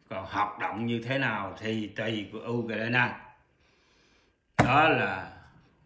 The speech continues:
vấn đề chương trình của mình. À, trong những ngày, ngày hôm nay mình chia sẻ nó nhiều tin quá bạn, nhiều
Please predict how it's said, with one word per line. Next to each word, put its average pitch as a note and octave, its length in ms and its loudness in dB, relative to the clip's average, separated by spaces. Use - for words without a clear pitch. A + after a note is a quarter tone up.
vấn C#3 200 0
đề G2 460 -4
chương C3+ 300 4
trình F2+ 300 -8
của A#2 140 -2
mình. C3 140 4
À, A2 360 -4
trong B2 320 2
những A2 240 -2
ngày, - 280 -2
ngày G#2 220 -4
hôm C#3 220 0
nay B2 260 4
mình G2 300 -8
chia B2 160 0
sẻ G#2+ 320 -4
nó B2 100 -4
nhiều A2+ 360 -2
tin B2 220 0
quá C3 160 2
bạn, - 320 -2
nhiều G2+ 200 -6